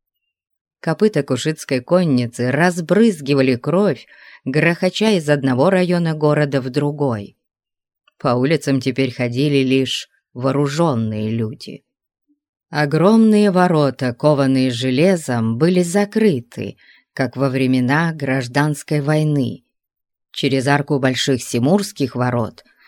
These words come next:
то и дело проезжали отряды чёрных всадников. Свет факелов озарял их обнажённые мечи. Шёлковые плащи развивались на ветру, а руки блестели, как полированное чёрное дерево.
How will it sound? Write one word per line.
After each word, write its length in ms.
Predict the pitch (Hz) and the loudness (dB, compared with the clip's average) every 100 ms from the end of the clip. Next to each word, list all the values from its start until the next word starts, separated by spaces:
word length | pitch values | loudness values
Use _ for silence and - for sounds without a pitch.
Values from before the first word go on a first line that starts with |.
| _ _ | _ _
то 140 | 175 | 2
и 60 | 196 | 4
дело 260 | 180 233 233 | 6 6 4
проезжали 560 | 175 151 131 143 131 | 4 2 4 2 4
отряды 600 | 123 117 123 147 175 170 | 2 0 2 2 2 0
чёрных 520 | 170 147 131 127 131 - | -2 0 0 2 -2 -2
всадников. 1000 | - 135 117 117 110 95 - 90 - _ _ _ _ _ _ - | -4 -2 -2 -2 -6 -6 -8 -10 -10 _ _ _ _ _ _ -16
Свет 360 | - 180 202 | -2 0 0
факелов 880 | - 226 214 - 131 117 113 101 - - | 0 2 2 0 -2 -2 -2 -4 -12 -4
озарял 520 | 156 156 165 196 202 | -2 2 2 4 2
их 280 | 202 151 - | 0 -6 -2
обнажённые 720 | 151 160 165 170 180 180 180 | 0 2 2 2 4 4 4
мечи. 640 | 180 180 - - 123 95 - _ _ _ _ _ _ | 2 0 -2 -4 -4 -4 -12 _ _ _ _ _ _
Шёлковые 600 | - 202 214 135 127 123 | -6 -2 0 0 0 2
плащи 360 | 131 123 160 | 0 0 0
развивались 760 | 143 123 120 123 131 165 143 - | 0 -2 0 0 0 0 -2 0
на 140 | 139 | 0
ветру, 560 | 131 127 120 110 104 - _ _ _ | 2 0 -2 -4 -6 -12 _ _ _
а 160 | - 156 | -2 2
руки 260 | 220 220 120 | 2 0 0
блестели, 640 | 127 170 - - 233 175 | 2 0 -2 2 4 4
как 240 | - 127 - | 2 -2 2
полированное 680 | 151 175 220 220 214 208 | 2 4 4 4 4 2
чёрное 480 | 202 196 185 185 185 | 2 0 4 2 2
дерево. 720 | 143 120 104 95 98 - | 2 0 0 -6 -6 -8